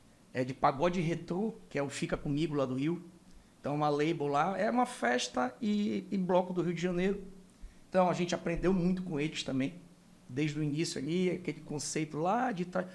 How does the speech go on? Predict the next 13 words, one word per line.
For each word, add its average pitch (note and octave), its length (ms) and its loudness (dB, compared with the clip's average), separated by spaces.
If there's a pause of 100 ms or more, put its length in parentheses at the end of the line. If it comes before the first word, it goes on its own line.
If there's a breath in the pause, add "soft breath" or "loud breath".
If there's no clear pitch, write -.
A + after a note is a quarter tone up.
(140 loud breath)
Porque - 180 2
agora A3+ 340 6
é G3+ 40 2
muito A#3 200 0
fácil, E3 500 2
label E3+ 560 2
tá D#3+ 120 2
na, D3 280 -2 (220)
na E3+ 200 0
moda, C#3+ 520 2
os C#3 140 -4
próprios E3+ 360 -2
artistas - 640 -4